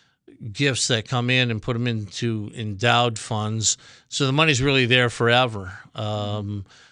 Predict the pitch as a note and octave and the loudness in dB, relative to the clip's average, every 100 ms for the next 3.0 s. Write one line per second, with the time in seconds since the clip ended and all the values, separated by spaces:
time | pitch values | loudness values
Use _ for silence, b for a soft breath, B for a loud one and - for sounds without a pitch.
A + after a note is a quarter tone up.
0 | B - A2 - A#2 G#2 - - - A2 | B -6 -4 -2 -2 0 -2 -4 -12 -4
1 | A#2 C#3 C3+ A#2+ A#2 A2 - C#3 C3 A#2+ | 2 2 4 0 -2 -8 -2 0 0 -2
2 | - A#2+ A2 G#2+ A2+ A#2 A#2 A#2 A#2 | -4 -4 -4 -2 -2 0 0 -2 -4